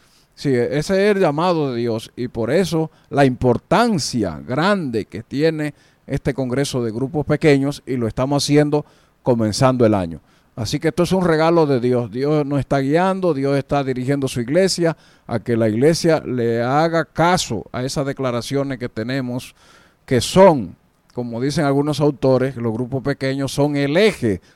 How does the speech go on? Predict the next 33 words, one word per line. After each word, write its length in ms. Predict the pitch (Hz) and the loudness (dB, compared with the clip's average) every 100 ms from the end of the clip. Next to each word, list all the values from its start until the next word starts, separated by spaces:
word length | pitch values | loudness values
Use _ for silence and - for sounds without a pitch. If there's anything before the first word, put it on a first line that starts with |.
| - | 0
del 180 | 135 135 | 2 4
crecimiento 680 | 127 117 113 123 139 131 | 2 2 0 0 0 -2
de 120 | 117 110 | -2 -2
la 100 | 90 | -2
iglesia. 460 | 87 90 - - _ _ _ _ - | -4 -6 -8 -16 _ _ _ _ -12
Así 220 | 117 139 | -6 -4
que 80 | 131 | -2
estoy 180 | - 139 | 2 4
muy 160 | 156 | 4
contento 680 | 180 165 147 175 180 - 170 | 4 2 4 2 2 0 2
de 80 | 151 | 2
invitar 420 | 139 123 - 151 | 0 -2 0 0
a 80 | 147 | 0
todos 400 | 127 165 190 175 | 0 2 4 2
nuestros 460 | 156 147 - 135 - | 0 -4 -2 -4 -4
ancianos, 840 | 117 - 165 175 165 160 - - _ _ _ _ _ | -6 0 2 2 0 -6 -10 -16 _ _ _ _ _
lo-, 120 | 107 87 | -14 -8
los 200 | 101 104 | -4 -4
ancianos 420 | 107 95 143 156 | -4 -2 -2 -2
que 80 | 139 | -4
las 120 | 123 | -4
iglesias 360 | 117 120 139 120 | -4 -4 -6 -4
elijan, 440 | 139 220 139 139 143 _ _ _ _ _ | 0 0 0 -6 -10 _ _ _ _ _
para 200 | - 117 | -2 0
este 220 | 127 - 135 | 0 0 2
gran 260 | 143 190 | 4 4
congreso 640 | 180 175 165 165 156 160 160 _ _ _ | 4 4 6 4 4 -2 -6 _ _ _
que 100 | - | -2
vamos 280 | 117 143 139 | 0 2 2
a 100 | 131 | 2
tener 480 | 123 120 131 127 131 _ _ _ | 0 -2 -2 -2 -4 _ _ _
del 180 | 113 107 | -4 -2
diecisiete 880 | 110 151 147 117 139 139 131 131 123 | 2 2 2 -2 2 2 0 -4 -6